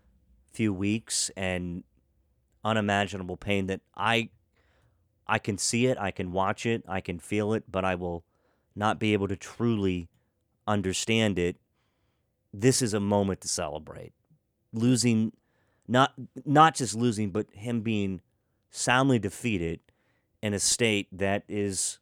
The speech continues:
very conservative, but there is no place in America for Steve King's in any political office. And I hope that whenever he's, if he,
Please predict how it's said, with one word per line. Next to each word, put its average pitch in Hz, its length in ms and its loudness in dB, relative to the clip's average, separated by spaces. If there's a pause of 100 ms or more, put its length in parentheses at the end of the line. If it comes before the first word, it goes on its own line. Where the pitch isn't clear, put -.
(500)
very 117 380 4
conservative, 87 880 -2 (880)
but 113 180 2 (460)
there 131 160 2
is 110 220 0
no 131 240 2
place - 680 -2
in 113 120 -2
America 101 800 0 (680)
for 104 180 -4
Steve 101 380 -2
King's 95 460 -4
in 92 160 -6 (120)
any 107 400 2 (180)
political 92 540 0
office. 78 600 -6 (840)
And 107 160 2
I 110 100 6
hope 123 280 4
that 104 280 4
whenever 110 440 2
he's, 104 280 -6 (480)
if 120 200 0
he, 120 200 -2